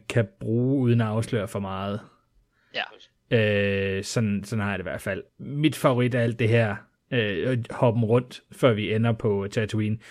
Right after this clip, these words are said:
Speaker 1: det er helt klart det der med pod racing. Det Lego-sæt,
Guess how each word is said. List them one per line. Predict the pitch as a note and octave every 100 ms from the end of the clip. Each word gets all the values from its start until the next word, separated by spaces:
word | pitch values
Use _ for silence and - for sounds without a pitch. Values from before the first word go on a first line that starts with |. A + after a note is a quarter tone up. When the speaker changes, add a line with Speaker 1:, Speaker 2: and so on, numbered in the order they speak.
| - -
Speaker 1:
det | A2+
er |
helt | G#2+ G#2
klart | G#2+ G2
det |
der | G2+
med | G2+
pod | G2+ A2 G2+
racing. | G2 G#2 G2 G2+ - - - -
Det | B2+
Lego-sæt, | A#2 A#2 A2+ A2+ - A2+ G#2 -